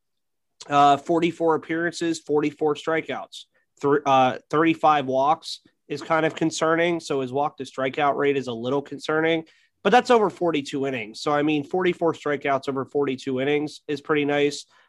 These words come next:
Thirty-five walks to forty-two innings, that's kinda eh. Um, but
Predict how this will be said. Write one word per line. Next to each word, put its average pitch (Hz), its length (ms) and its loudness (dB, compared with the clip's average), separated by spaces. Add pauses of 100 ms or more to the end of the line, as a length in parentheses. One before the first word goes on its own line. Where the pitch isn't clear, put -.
(140)
Thirty-five 160 600 4
walks 131 480 0
to 160 100 -2
forty-two 156 500 -2
innings, 151 340 0
that's 135 260 -2
kinda 131 380 -2 (100)
eh. 147 280 -2 (600)
Um, 156 400 4
but 170 380 6